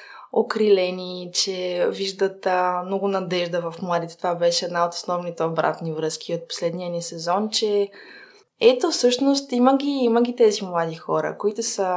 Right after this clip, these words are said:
амбициозни, имат интерес, искат да се развиват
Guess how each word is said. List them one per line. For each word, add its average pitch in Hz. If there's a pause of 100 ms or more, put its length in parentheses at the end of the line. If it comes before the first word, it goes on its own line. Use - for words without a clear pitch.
(120)
амбициозни, 185
имат 226
интерес, 196
искат 202
да 196
се 196
развиват 185